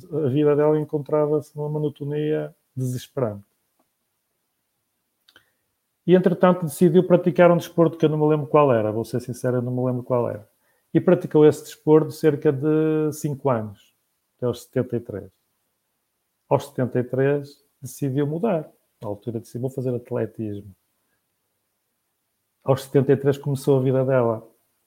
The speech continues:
Um capítulo novo da vida dela.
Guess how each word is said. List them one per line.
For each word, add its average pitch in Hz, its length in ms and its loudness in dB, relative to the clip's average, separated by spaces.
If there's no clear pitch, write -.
Um 113 100 -12
capítulo 104 480 -12
novo 104 340 -6
da 104 100 -12
vida 107 220 -8
dela. 107 260 -12